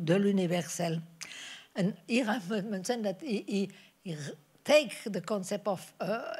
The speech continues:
écart, uh, from Levi-Strauss, but does not refer to the fact that this was first developed by Levi-Strauss. That unfortunately happens often with theorists, uh, who borrow terms without saying that their origin. But in any case,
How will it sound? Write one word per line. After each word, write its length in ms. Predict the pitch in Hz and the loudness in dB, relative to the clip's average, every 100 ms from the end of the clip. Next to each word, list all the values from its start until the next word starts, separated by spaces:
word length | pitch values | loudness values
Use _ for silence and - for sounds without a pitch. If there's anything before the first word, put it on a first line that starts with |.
| 269 | 0
écart, 540 | 196 - 226 214 180 - - - - _ - | 0 2 4 4 2 -4 -14 -20 -20 _ -8
uh, 360 | 180 165 160 - | -4 -4 -4 -6
from 300 | - - 233 | -6 0 2
Levi-Strauss, 540 | 202 180 160 202 240 185 | 4 2 0 2 0 2
but 220 | 185 160 | -2 0
does 200 | 165 165 | -2 0
not 340 | 190 202 - - 240 | -2 -4 -8 -14 -4
refer 340 | 160 - 233 | -4 0 0
to 120 | 196 185 | 0 -2
the 120 | 175 | 0
fact 240 | 196 185 | 0 0
that 180 | 175 - | -2 -2
this 200 | 240 - | -4 2
was 180 | 208 160 | 0 2
first 220 | 208 165 | 0 2
developed 420 | 156 151 175 160 | 0 2 0 2
by 280 | 165 165 - 208 | 4 4 2 2
Levi-Strauss. 560 | 160 156 160 220 214 | 0 -2 -4 -4 -2
That 340 | 214 202 - - _ | 2 0 0 -20 _
unfortunately 720 | 208 175 208 196 180 180 185 | -6 -2 -2 0 2 2 0
happens 380 | 185 - 190 170 - | -2 0 0 0 -2
often 360 | 202 - 170 - - - | 0 0 0 -2 -12 -4
with 240 | - 143 - | 0 2 0
theorists, 640 | - - 202 175 175 - - - - | -4 2 2 4 -2 -4 -12 -20 -4
uh, 60 | 196 | -2
who 200 | 185 175 | 4 4
borrow 400 | 165 180 165 180 | 6 4 4 0
terms 380 | 165 208 196 180 | 2 2 2 2
without 300 | 185 165 170 165 - - | 2 2 0 -2 -14 -14
saying 400 | - 180 170 160 | -4 0 2 2
that 240 | 151 151 | 0 2
their 220 | 165 - | 2 4
origin. 460 | 233 170 156 151 165 | 4 4 2 2 2
But 160 | 233 - - | 0 -2 -2
in 120 | 240 | 2
any 180 | 202 165 | 4 4
case, 300 | 185 160 | 2 0